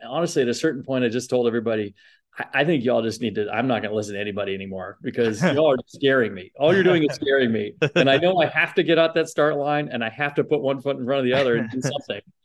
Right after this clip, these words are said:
Speaker 2: Right.
Speaker 1: So I'm just gonna go out and, and run." <laughs>
Speaker 2: Uh,
Speaker 1: So that's,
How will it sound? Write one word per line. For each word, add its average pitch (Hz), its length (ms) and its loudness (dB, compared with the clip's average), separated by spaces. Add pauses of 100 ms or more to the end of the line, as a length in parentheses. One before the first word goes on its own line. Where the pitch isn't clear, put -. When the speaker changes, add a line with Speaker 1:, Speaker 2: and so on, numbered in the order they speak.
(200)
Speaker 2:
Right. 120 180 -4
Speaker 1:
So 143 100 -2
I'm 131 160 0
just 170 220 2
gonna 165 160 4
go 147 320 6
out 131 240 2
and, 123 260 -6
and 117 220 -2
run." 117 380 2 (160)
<laughs> - 80 -18 (1040)
Speaker 2:
Uh, 147 80 -2
Speaker 1:
So 110 280 4 (180)
that's, - 260 -8